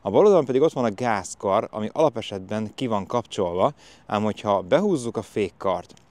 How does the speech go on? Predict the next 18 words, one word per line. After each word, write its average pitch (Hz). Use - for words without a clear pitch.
és 95
lenyomjuk 135
a 104
gázkart, 98
és -
bekapcsoljuk 143
a 104
kijelzőt, 101
vagyis 98
áram 127
alá 98
helyezzük 92
a -
kerékpárt, 95
így 190
kell 123
tartani 131
még 117